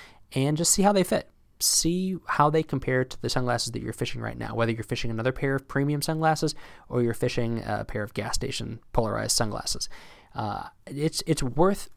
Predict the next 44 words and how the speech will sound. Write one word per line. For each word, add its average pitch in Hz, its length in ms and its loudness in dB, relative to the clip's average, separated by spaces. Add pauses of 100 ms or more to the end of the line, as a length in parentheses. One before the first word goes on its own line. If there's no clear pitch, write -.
(160)
just - 300 0 (200)
engaging 139 760 4
in 131 380 0
that 123 260 -2
little 131 240 2
bit 127 240 0
of 113 200 -6
market 113 400 0
research 113 540 -4
for 113 180 2
yourself 123 480 0 (280)
before 113 340 -4
you 117 80 0
make 107 220 -4
a 120 40 -4
snap 101 320 -4
judgment. - 380 -12 (460)
If - 240 -8
you 120 160 0
really, 117 300 4
really 127 200 4
like 113 240 0
brand 110 380 0
X, - 340 0 (600)
give 151 140 2
these 135 160 6
a 117 60 2
shot. - 320 -2 (420)
I 139 200 6
just 139 260 2
am 113 140 -2
so 131 260 4
impressed 127 400 6
with - 100 4
how 110 220 4
comfortable 143 420 2
they 139 140 4
are 139 240 6 (340)
and 107 180 0
the 104 100 -2
little 143 240 2
features 139 420 -2
they 110 120 -2
put, - 280 -2